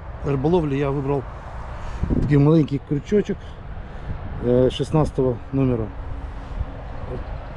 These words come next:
Приблизно десь до метра поводок. і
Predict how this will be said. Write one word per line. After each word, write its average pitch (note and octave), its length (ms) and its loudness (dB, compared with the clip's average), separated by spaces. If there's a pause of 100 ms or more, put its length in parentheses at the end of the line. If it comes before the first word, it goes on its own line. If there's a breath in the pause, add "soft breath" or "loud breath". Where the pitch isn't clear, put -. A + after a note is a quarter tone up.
(220)
Приблизно D#3 480 6
десь C#3 400 -2 (160)
до D3+ 360 4 (600)
метра C#3 420 0 (340)
поводок. D3 420 -4 (680)
і D3 360 0